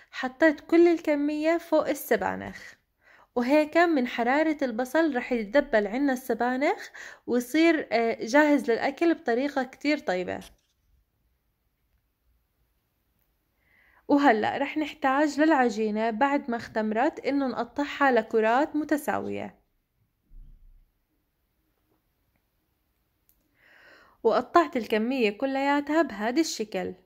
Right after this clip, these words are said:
بعدها حطيت كل الكمية جوا صينية مدهونة بالزيت.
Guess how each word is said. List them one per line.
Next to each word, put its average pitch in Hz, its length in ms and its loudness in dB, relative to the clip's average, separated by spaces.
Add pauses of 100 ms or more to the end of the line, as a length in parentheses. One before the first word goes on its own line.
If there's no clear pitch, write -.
(1300)
بعدها 302 480 4
حطيت 294 460 -2
كل 320 220 4
الكمية 226 600 -2
جوا 262 400 2
صينية 269 800 0
مدهونة 233 520 0
بالزيت. 196 600 -2